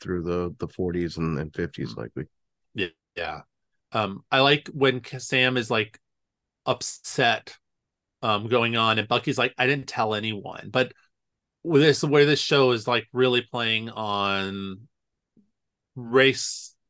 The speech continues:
Speaker 2: in America today,
Speaker 1: Mm-hmm.
Speaker 2: Bucky and Falcon, Bucky and Sam are having the argument in the street, and the cops just show up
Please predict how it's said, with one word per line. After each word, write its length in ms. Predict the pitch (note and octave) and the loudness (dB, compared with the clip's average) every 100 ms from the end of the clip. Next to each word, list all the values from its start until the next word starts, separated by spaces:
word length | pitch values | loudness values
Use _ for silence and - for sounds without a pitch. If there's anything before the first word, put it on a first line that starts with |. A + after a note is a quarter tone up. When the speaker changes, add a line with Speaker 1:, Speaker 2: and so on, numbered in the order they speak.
| _ | _
Speaker 2:
in 180 | C3 A#2+ | -6 -4
America 580 | A2 A#2+ C3 C#3 - A2 | 0 2 4 4 2 -4
today, 640 | - A2 B2 B2+ A#2 A2 | -4 2 4 6 4 2
Speaker 1:
Mm-hmm. 60 | - _ _ _ _ _ _ _ _ _ _ | -2 _ _ _ _ _ _ _ _ _ _
Speaker 2:
Bucky 540 | - C#3+ - C#3+ C#3 - | 2 2 2 2 2 0
and 220 | B2 A#2 | -2 -2
Falcon, 400 | C#3 B2+ B2 A2+ - | 4 4 4 0 2
Bucky 320 | D3 D3 C3 | 2 2 0
and 80 | A2+ | -2
Sam 360 | - C3 B2 | 0 2 0
are 40 | A2 | -2
having 300 | A#2 A2+ A2 | -4 -4 -4
the 100 | - | 0
argument 380 | G#2+ A2+ B2 G#2 | 2 2 -2 -6
in 40 | |
the 60 | G2+ | -8
street, 320 | - C#3 C3+ | -2 2 2
and 100 | G#2+ | 0
the 40 | A2+ | -6
cops 380 | - A2 - | 2 2 2
just 220 | - A#2 - | -4 -4 -2
show 360 | - A2+ F2 | 0 2 2
up 220 | E2 - | -2 -6